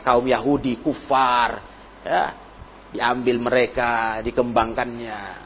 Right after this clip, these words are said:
Itu saja masalahnya, ikhwah. Padahal semuanya dari Islam itu ada, bersumberkan dari Islam. Nah, inilah agungnya agama ini.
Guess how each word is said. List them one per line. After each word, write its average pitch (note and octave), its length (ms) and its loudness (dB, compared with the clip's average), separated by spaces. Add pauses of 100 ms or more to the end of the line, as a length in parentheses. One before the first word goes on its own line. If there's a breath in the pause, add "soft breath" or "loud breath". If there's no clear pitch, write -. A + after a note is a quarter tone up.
(1160)
Itu D4 160 -4
saja D4 320 6
masalahnya, D#3+ 560 6
ikhwah. B2+ 160 0
Padahal G4+ 320 4
semuanya G4+ 640 6
dari D#4 240 8
Islam D4+ 240 2
itu E4+ 240 2
ada, - 320 4
bersumberkan D#4 880 6
dari - 240 2
Islam. - 400 -4 (1120)
Nah, F#3 400 8
inilah C4 400 12
agungnya C4 400 10
agama B3 320 10
ini. A3+ 240 2